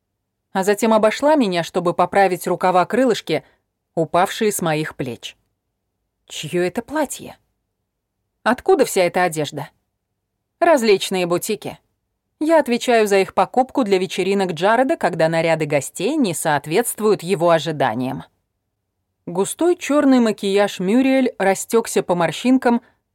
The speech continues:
обрамляющим глаза цвета океана. Что за человек будет так сильно заботиться о чужой одежде?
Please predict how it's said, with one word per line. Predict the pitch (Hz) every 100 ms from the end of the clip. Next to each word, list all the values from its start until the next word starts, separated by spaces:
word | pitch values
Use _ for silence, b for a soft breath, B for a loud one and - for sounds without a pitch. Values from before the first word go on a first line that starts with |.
| -
обрамляющим | 175 170 151 151 196 214 - 214 175
глаза | 160 143 165 208
цвета | - 156 170 175 170
океана. | - 170 139 120 113 - _ _ _ _ _ _ _ _ _
Что | - - - 240
за | 254
человек | - 277 269 285 320 185
будет | 156 165 254
так | - 175
сильно | - 226 196 170
заботиться | 165 147 143 190 254 - 208
о |
чужой | 196 185 160 196 208
одежде? | 208 294 269 135 113